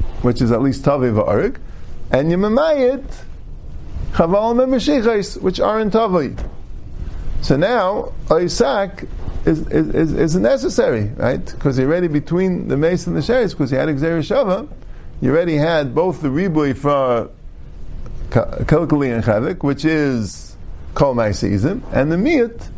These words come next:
for Kfal Mashiachos, which is Sak, which it says by sheretz. So what do you need Oisak? To teach you a new thing. And what's it teaching you? That things are coming from, from Sus and Para.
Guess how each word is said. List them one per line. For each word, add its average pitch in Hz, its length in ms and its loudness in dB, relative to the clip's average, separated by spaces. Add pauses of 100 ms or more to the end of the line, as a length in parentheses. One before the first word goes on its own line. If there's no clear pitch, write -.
(400)
for 180 400 2
Kfal 175 340 2
Mashiachos, 196 440 2
which 185 140 -2
is 220 120 0
Sak, 302 320 0
which 165 180 -2
it 165 60 -2
says 185 220 0
by 220 80 2
sheretz. 202 400 0 (220)
So - 160 0
what 180 160 2
do 196 60 4
you 185 40 2
need 175 180 2
Oisak? 143 580 0 (760)
To 135 100 4
teach 180 240 2
you 208 120 4
a - 20 2
new 302 180 2
thing. 151 320 2 (720)
And 127 140 4
what's 190 180 2
it 151 100 2
teaching 151 320 4
you? 302 320 0 (300)
That 160 180 4
things 226 280 2
are 202 80 2
coming 220 380 0
from, 226 600 0 (720)
from 208 600 0 (360)
Sus - 680 0 (460)
and 175 380 2
Para. 139 400 0